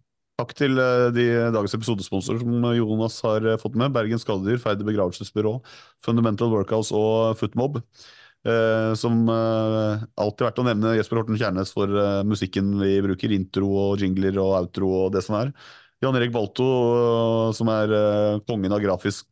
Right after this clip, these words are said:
eh, for oss, og gjør alt, episodebilder i hytt og vær, og på alle mulige fas-, for-, formater og fasonger. Ehm, vi er, eh,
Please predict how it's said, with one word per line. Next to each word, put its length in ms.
eh, 260
for 160
oss, 240
og 640
gjør 220
alt, 340
episodebilder 680
i 140
hytt 180
og 60
vær, 240
og 580
på 80
alle 300
mulige 320
fas-, 180
for-, 280
formater 560
og 160
fasonger. 420
Ehm, 600
vi 160
er, 240
eh, 400